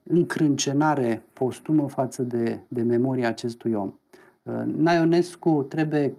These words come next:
condamnat, cel puțin asta este tendința dominantă, pentru că s-a,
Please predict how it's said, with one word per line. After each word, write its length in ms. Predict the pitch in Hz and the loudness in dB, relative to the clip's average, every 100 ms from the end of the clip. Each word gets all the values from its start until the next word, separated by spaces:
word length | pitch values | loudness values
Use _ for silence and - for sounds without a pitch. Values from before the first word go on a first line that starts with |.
| - | -6
condamnat, 800 | 143 127 120 113 120 160 175 - | -2 0 2 0 0 0 -2 -4
cel 180 | - | -4
puțin 320 | - 127 120 143 | -2 -4 -2 -2
asta 280 | 143 143 | -2 0
este 280 | 131 117 117 | -2 0 -4
tendința 840 | 107 117 110 117 131 135 113 113 - - - - | -2 -2 -2 -2 -4 -4 -2 -2 -4 -14 -20 -18
dominantă, 880 | - 120 127 123 117 110 113 185 226 - _ _ _ - | -8 -2 0 2 2 0 -2 -2 -2 -6 _ _ _ -4
pentru 340 | 190 185 - | 0 0 -2
că 240 | - 180 170 | -2 0 0
s-a, 500 | - - 170 147 | -2 0 0 0